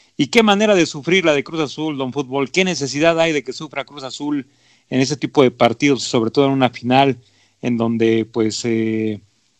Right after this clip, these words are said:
eh, más que nunca aspiraba, aspiraba a ganarla?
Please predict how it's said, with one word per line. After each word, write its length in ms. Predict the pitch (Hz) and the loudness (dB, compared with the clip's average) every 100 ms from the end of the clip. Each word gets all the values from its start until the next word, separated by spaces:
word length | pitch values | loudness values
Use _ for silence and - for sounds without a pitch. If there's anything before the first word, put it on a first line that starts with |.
| - - - | -20 -16 -8
eh, 240 | 113 - - | -6 -6 -6
más 320 | 170 143 147 | 0 2 2
que 120 | - 131 | 4 6
nunca 300 | 147 139 120 | 6 6 2
aspiraba, 600 | - 127 127 131 117 - _ _ _ | 2 4 4 4 2 -2 _ _ _
aspiraba 400 | - - 131 135 | -10 0 4 4
a 40 | |
ganarla? 580 | 117 117 120 110 110 - | 4 0 -2 -2 -6 -10